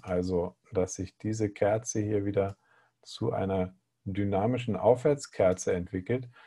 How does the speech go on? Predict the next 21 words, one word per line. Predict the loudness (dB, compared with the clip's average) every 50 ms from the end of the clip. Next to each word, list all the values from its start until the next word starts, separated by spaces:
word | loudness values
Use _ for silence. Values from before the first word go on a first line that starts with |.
| -20 -20 _ _
dann | 2 4 4 6
wäre | 6 8 8 8 8
das | 8 6 6 4
durchaus | 2 0 2 4 6 8 6 6 6 4
eine | 2
Möglichkeit, | 4 2 2 2 -2 -4 0 2 4 4 4 4
dieses | 0 0 0 -2 -4 -2
Breakout-Level | 2 4 6 6 6 6 4 2 4 4 4 4 4 4 4
dann | 2 2 0 0
hier, | 0 -2 0 0
wenn's | -2 -4 -4 -6
ein | -8 -10
zweites | -6 0 2 2 2 2 0 -4 -4
Mal | -2 -2 0
genommen | 0 0 0 0 0 0 0 0
wird, | 0 -2 -2 -4 -8 _ -20 -20 -20 _ _ _ -6
äh, | -2
als | 0 0 2 2 2 0 0 -2
Einstieg | -2 -2 0 -2 -2 -2 -2 -4 -2 -2
zu | -4 -4
verwenden | 0 2 2 4 4 4 2 2 0 0 -2 -2 -4 -8